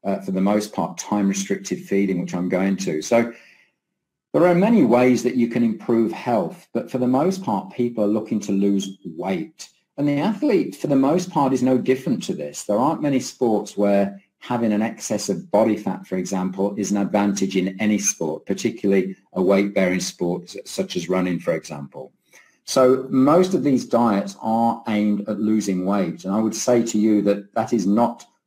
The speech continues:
particularly always the end goal of any diet or energy, uh, restriction or anything that we're going to talk about. If you're an athlete, you're concerned about your body composition, namely the ratio of your muscle lean mass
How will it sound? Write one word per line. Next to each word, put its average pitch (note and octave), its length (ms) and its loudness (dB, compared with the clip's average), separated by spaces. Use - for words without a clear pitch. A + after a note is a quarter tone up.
particularly G2+ 800 2
always G#2 400 4
the G2 140 2
end F#2+ 200 2
goal F#2+ 280 4
of F#2 80 0
any F#2+ 240 0
diet C#2+ 540 -10
or F#2+ 280 -2
energy, G2 680 -2
uh, F#2 300 -2
restriction - 640 -2
or F3+ 180 0
anything G3 360 2
that G3 80 -4
we're F3+ 180 -2
going F2+ 100 -2
to - 120 -12
talk F#2 300 -4
about. - 340 -6
If B2+ 140 -2
you're E3 120 6
an C3 80 6
athlete, C3 420 2
you're G#2+ 120 0
concerned G#2 440 0
about G2+ 260 0
your F#2 100 -2
body F#2+ 340 0
composition, D2+ 840 -10
namely G2 720 0
the F#2 340 0
ratio F#2+ 840 0
of F#2 180 -4
your F2+ 180 0
muscle G#2+ 560 0
lean A2+ 320 4
mass B2+ 460 -2